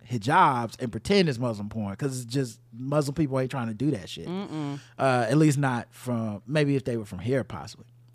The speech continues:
Speaker 1: Uh, black went down a spot, but it's near the bottom of this top fifty.
Speaker 2: Mm-mm.
Speaker 1: Damn. But y'all really stopped. So y'all fuck with the B B C up three spots, but black is down one spot, and ebony, of course, is way up there.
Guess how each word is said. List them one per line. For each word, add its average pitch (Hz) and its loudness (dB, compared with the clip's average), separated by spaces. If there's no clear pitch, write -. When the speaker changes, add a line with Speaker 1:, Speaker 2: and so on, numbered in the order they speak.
Speaker 1:
Uh, 143 4
black 160 2
went 226 -4
down 226 4
a 180 2
spot, 147 0
but 151 -2
it's 190 -6
near 240 2
the 220 0
bottom 220 2
of 208 2
this 220 2
top 233 -4
fifty. - -6
Speaker 2:
Mm-mm. 277 -10
Speaker 1:
Damn. 254 0
But 202 0
y'all 320 6
really 277 4
stopped. 277 0
So - 0
y'all 226 6
fuck 311 6
with 262 0
the 233 0
B 247 2
B 220 4
C 233 4
up 208 6
three 214 4
spots, - -2
but 175 4
black 240 4
is 151 -2
down 180 4
one 185 4
spot, 147 2
and 143 -2
ebony, 202 4
of 147 -2
course, 147 2
is 131 -10
way 160 0
up 160 -2
there. - -20